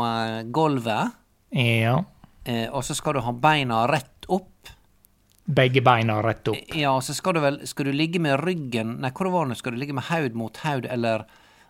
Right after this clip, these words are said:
Speaker 1: bein mot bein? Det husker ikke jeg. Vent, da skal jeg se her hvor det så ut på, eh, hvis jeg finner noe på nettet her.
Speaker 2: Ja, ligger du på sida, da?
Speaker 1: Nei, du ligger på ryggen.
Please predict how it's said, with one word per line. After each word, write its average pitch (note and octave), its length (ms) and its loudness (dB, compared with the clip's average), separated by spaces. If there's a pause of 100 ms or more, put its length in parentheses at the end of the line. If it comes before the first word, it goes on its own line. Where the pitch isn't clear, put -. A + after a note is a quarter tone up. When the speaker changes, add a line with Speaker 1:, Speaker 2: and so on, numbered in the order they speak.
(100)
Speaker 1:
bein C#3 440 0
mot A2 160 -8
bein? A#2 400 0
Det D3 120 -2
husker D#3 460 -8
ikke - 140 -10
jeg. G#2+ 60 -10
Vent, C3+ 160 -8
da E3 80 -10
skal D#3 180 -12
jeg - 80 -8
se D#3+ 180 -8
her A2+ 100 -6
hvor C3+ 160 -12
det B2+ 80 -8
så B2+ 240 -10
ut C3+ 300 -10
på, A2 140 -12 (120)
eh, A2 140 -12 (120)
hvis A#2 160 -4
jeg B2 80 -8
finner C3 220 -8
noe A2+ 240 -4
på A#2+ 140 -10
nettet A#2 340 -12
her. F#2 80 -10
Speaker 2:
Ja, D3+ 140 4
ligger C#3 260 4
du C3+ 80 4
på C3+ 160 0
sida, C#3 600 2
da? B2 160 2 (300)
Speaker 1:
Nei, E3 380 0
du F#3+ 100 0
ligger G3 300 0
på B2+ 180 -4
ryggen. B2+ 540 -4